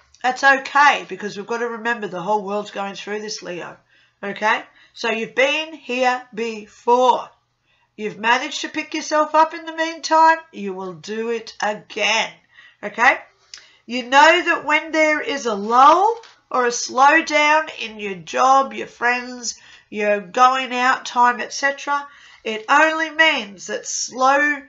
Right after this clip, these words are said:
slowness comes so we can be productive inside here, okay? So when you're feeling low, when you're feeling down, take this as an opportunity, Leos,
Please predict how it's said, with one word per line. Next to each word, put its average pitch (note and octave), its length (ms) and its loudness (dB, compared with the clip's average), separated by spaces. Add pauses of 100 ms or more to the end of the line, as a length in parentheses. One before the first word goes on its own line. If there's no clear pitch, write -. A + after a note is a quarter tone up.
(360)
slowness D#4 680 2
comes A#3 680 0
so A#3 220 -4
we A#3+ 160 -8
can B3 200 -12
be A3+ 140 -4
productive G#3+ 1040 -2
inside F#3+ 840 -8
here, F#3 440 -14 (480)
okay? A3 460 -4 (560)
So A#3+ 400 2 (380)
when C4+ 280 -4
you're D4+ 120 -6
feeling D#4 500 -6
low, A#3+ 400 2
when A#3 240 -6
you're C4+ 100 -12
feeling C#4+ 540 -8
down, A3+ 520 0 (360)
take C4+ 340 0
this D4+ 280 -8
as C4+ 160 -2
an - 160 -10
opportunity, C#4 960 -6
Leos, G#3 720 -6